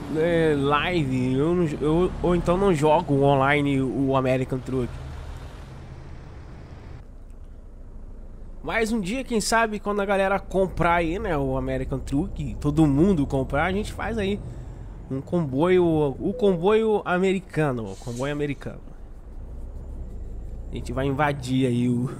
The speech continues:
<laughs> o mapa dos Estados Unidos. E vamos lá, galera, vamos lá.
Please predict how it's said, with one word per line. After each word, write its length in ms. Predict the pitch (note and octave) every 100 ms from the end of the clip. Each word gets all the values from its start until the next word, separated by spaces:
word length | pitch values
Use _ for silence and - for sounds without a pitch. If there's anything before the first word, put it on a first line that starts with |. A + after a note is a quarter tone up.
| D3+ B2 - - - -
<laughs> 640 | - - - - - -
o 80 | C#3 C#3
mapa 800 | C#3 C#3 C#3 C3+ B2+ A#2+ A2+ - - - - - - - - -
dos 180 | - C3+
Estados 400 | C3 - C3+ C3
Unidos. 560 | C#3 B2+ A2 - - - - - - - - - - - - - - - - - - - - -
E 80 | F3
vamos 280 | F3 B3+ B3+
lá, 120 | A3+
galera, 540 | G#3 G#3 F3 C#3 B2 A#2 B2
vamos 240 | F#3+ G#3
lá. 240 | F#3+ C3+